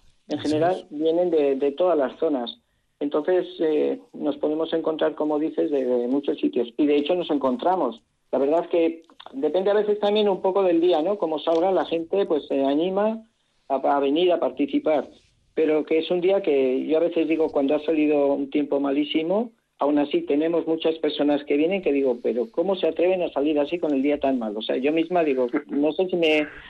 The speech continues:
Speaker 1: si me atrevería a salir", quiero decir. Y sin embargo,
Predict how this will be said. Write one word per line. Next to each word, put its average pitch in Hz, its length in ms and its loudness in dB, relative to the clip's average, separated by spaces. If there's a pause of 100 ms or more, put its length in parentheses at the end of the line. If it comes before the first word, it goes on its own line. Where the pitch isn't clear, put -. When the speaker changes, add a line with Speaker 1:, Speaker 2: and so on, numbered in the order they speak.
(200)
Speaker 1:
si 196 80 0
me 202 120 2
atrevería 185 440 4
a - 100 -2
salir", 165 380 0
quiero 147 220 0
decir. 139 440 0 (220)
Y - 80 -12
sin 147 140 0
embargo, 185 500 2